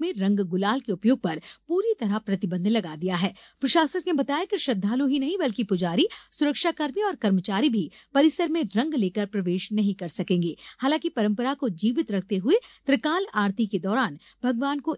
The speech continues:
एक एक किलोग्राम हर्बल गुलाल प्रतीकात्मक रूप से अर्पित किया जाएगा। सीसीटीवी कैमरों के जरिए पूरे परिसर की कड़ी निगरानी की जाएगी। अब कुछ समाचार संक्षेप में। पन्ना जिले में पांच दिवसीय प्रशिक्षण उपरांत भूकंप पूर्व तैयारी एवं क्षमता वर्धन का अद्वितीय प्रशिक्षण संपन्न हो गया।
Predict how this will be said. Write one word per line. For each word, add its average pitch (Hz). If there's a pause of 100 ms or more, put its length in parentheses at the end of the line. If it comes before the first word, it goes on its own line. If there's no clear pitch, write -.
एक 294
एक 392
किलोग्राम 202
हर्बल 220
गुलाल 196
प्रतीकात्मक 202
रूप 202
से 190 (300)
अर्पित 359
किया 175
जाएगा। 175 (120)
सीसीटीवी 226
कैमरों 190
के 202
जरिए 202 (260)
पूरे 349
परिसर 240
की 208 (300)
कड़ी 403
निगरानी 185
की 240
जाएगी। 160 (260)
अब 214
कुछ 285
समाचार 294
संक्षेप 190
में। 170 (360)
पन्ना 320
जिले 330
में 359
पांच 269
दिवसीय 262
प्रशिक्षण 262
उपरांत 226
भूकंप 226
पूर्व 214
तैयारी 196
एवं 214
क्षमता 320
वर्धन 208
का 214
अद्वितीय 202
प्रशिक्षण 196
संपन्न 175
हो 180
गया। 240